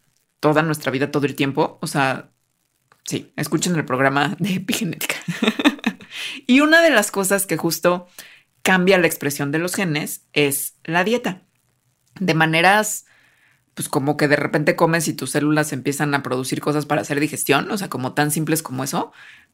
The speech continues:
a hasta volver a una abeja, abeja reina y a las demás no. Entonces, como decíamos, las abejas reina y las abejas obreras de un mismo panal, pues, son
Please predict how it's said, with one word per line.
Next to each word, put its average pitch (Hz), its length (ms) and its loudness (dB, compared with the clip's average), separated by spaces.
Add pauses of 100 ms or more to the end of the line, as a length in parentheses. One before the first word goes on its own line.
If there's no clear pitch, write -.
a 185 460 4 (220)
hasta 143 320 2
volver 147 540 4
a 143 140 4
una 147 220 2
abeja, 147 340 2
abeja 139 260 0
reina 139 300 0
y 151 40 2
a 139 40 -2
las - 180 -8
demás 117 260 -10
no. 120 160 -14 (1600)
Entonces, - 580 -4 (340)
como 185 220 2
decíamos, 254 680 0
las 190 220 0
abejas 233 420 2
reina 185 560 2
y 170 100 2
las 143 220 2
abejas 151 600 2
obreras 156 720 4
de 135 220 0
un 156 420 0
mismo 151 320 0
panal, 147 500 0
pues, 202 420 -2 (200)
son 269 760 -2